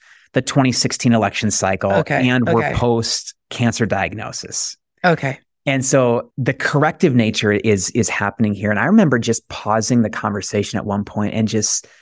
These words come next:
Speaker 1: saying to my dad, "Dad, I,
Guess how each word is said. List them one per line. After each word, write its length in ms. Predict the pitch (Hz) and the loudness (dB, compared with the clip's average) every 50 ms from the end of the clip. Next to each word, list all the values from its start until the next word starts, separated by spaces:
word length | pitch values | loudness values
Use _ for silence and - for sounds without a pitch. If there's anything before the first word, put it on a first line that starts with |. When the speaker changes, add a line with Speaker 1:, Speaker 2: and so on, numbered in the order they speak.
| _ _ _ _ _ _ _ _ _ _ _ _ _ _ _ _ - | _ _ _ _ _ _ _ _ _ _ _ _ _ _ _ _ -6
Speaker 1:
saying 480 | - - - - 135 135 147 160 156 | -4 -2 2 2 4 4 4 4 2
to 140 | - - 135 | 0 0 0
my 120 | 117 107 | 0 0
dad, 320 | 101 101 113 110 113 113 104 | 2 2 4 4 4 4 4
"Dad, 220 | 117 123 120 117 | 2 2 2 0
I, 280 | - - 110 120 120 | 0 0 0 0 0